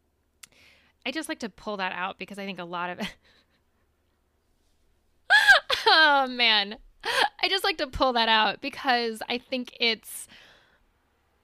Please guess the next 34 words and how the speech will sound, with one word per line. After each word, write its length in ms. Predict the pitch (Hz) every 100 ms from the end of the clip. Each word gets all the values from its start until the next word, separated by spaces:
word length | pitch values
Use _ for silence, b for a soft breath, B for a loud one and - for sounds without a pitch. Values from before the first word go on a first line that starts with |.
| _ _ _ -
it's 200 | 277 302
important 500 | 269 - 320 277 262
to 80 |
know 120 | 247 220
where 160 | 208
these 200 | 190 190
things 260 | - 185 180
come 300 | - 202 214
from 360 | 262 269 294 277
and 200 | 226 220
to 140 | 220
then, 380 | 202 196 202 208 -
as 260 | 185 196
an 80 | 190
adult, 540 | 185 180 240 202 190 -
make 180 | 196
a 40 | 202
decision 360 | 202 269 240
around, 420 | 202 175 185 185 - _ _ _
did 200 | 247 214
this 200 | 233 -
make 180 | 214 -
sense 260 | 208 196
to 80 | -
me 140 | 196 185
or 60 |
does 200 | 185 185
this 180 | 185 175
not 220 | 185 185
make 180 | 185 190
sense 280 | - - -
to 100 | 92
me 320 | 95 95 - _ _ _
from 300 | - 196